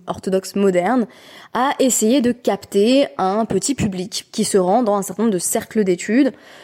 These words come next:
euh, de la même orientation, qui sont généralement des cercles d'études mixtes où on va étudier, euh, la Guémara, entre autres, mais surtout la Guémara.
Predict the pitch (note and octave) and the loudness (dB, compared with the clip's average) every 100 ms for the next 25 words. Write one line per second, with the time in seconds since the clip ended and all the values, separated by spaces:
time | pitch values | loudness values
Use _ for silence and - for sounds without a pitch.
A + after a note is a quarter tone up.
0 | - F#3 F#3 A3+ A3 G#3+ F#3+ F#3+ E3+ E3+ | -4 0 2 2 2 0 2 0 0 -2
1 | G3+ A#3 A3 F#3+ F3 F3 F3 G#3+ F#3 G3 | 0 0 0 -2 0 0 0 -2 -2 -2
2 | F#3+ G#3+ F#3+ - F#3 F3 A3+ C4 - - | -2 0 0 -2 -4 2 2 2 -2 -6
3 | F3+ E3+ F#3 - F#3+ F#3+ F#3+ - - _ | -4 -4 -4 -6 -4 -2 -2 -4 -20 _
4 | - F3 E3+ E3 D3+ - - A3 G3 A3 | -6 -4 -2 -4 -4 -8 -2 0 2 2
5 | G#3 G3 G3+ G#3 F#3 - F#3 D4 - F#3 | 2 0 -2 -2 -4 -2 0 0 -2 -8
6 | - - B3 - G#3 F3 F3 F3 F#3 - | -6 -4 -4 -2 0 0 -2 -4 -4 -6